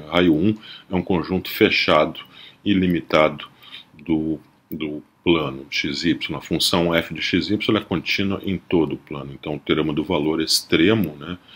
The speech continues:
nos diz que f tem um máximo e um mínimo absoluto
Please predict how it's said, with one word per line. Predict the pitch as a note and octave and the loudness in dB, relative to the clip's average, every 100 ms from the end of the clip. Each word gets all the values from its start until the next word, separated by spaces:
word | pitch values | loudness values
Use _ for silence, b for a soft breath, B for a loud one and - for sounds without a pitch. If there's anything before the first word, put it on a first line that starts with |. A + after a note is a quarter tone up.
| B B _ | B B _
nos | F2+ D#2+ | -2 -2
diz | - F2 E2+ - | -2 -2 0 -2
que | - F2 D#2 B B B - | -2 -2 -2 B B B -6
f | E2+ D#2+ - | -4 -4 -2
tem | F#2 | 2
um | F#2 G2 | 4 4
máximo | E2 D#2 F2 - - A#2+ - | 4 2 0 -2 0 -2 -2
e | G#2+ B2 | 4 6
um | |
mínimo | C3+ F2 F#2+ E2 D2 | 6 4 2 0 -4
absoluto | - - E2 C#2 D#2+ - | -8 -4 -2 -2 -6 -8